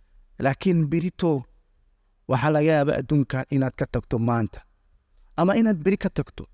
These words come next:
Ama salaada khudbada marka hadda aan ka baxno inaad adduunkan ka tagto. Su'aasha waxay tahay,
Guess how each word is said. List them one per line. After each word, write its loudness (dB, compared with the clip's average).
Ama 4
salaada 0
khudbada 2
marka 0
hadda 0
aan 2
ka 0
baxno 2
inaad 0
adduunkan 0
ka -2
tagto. -2
Su'aasha 2
waxay 0
tahay, 0